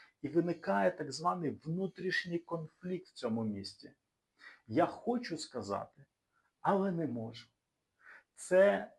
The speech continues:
невисловлена енергія, вона застигає в нас у вигляді образи. Тобто образа, можна її назвати, це заморожений гнів, який своєчасно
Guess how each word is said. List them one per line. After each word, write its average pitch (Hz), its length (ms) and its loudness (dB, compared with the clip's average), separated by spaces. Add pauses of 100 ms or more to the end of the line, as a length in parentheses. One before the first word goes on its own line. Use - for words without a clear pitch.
(120)
невисловлена 143 1500 0 (240)
енергія, 139 760 2 (280)
вона 139 580 -2
застигає 156 1200 2
в 107 160 -8
нас 107 460 -4 (300)
у 143 120 4
вигляді 151 640 4
образи. 107 520 0 (920)
Тобто 156 280 4
образа, 170 640 2
можна 156 320 -2
її 143 120 -4
назвати, 127 480 2
це 160 240 0
заморожений 156 1000 2
гнів, 170 380 -2 (420)
який 147 460 2
своєчасно 175 1160 2